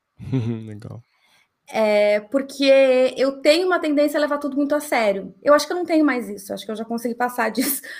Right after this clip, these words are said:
Speaker 2: Mas eu
Speaker 1: <laughs>
Speaker 2: tenho, eu, eu sempre tive uma tendência a me levar muito a sério. Eu com,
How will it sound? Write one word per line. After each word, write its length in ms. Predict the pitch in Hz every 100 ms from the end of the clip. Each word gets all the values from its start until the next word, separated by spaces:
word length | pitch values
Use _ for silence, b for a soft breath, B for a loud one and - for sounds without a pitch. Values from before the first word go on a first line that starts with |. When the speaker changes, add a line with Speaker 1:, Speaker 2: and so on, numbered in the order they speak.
| B B
Speaker 2:
Mas 220 | - 302 -
eu 160 | 156
Speaker 1:
<laughs> 0 |
Speaker 2:
tenho, 300 | - 370 427 381
eu, 240 | 247 262
eu 100 | 254
sempre 360 | 285 392 480 480
tive 200 | - 403
uma 140 | 381 381
tendência 340 | 349 339 370
a 20 |
me 60 | 370
levar 160 | 381
muito 280 | 381 359 359
a 80 | 453
sério. 760 | - - 285 285 320 320 277 262
Eu 140 | 294
com, 300 | - 359 339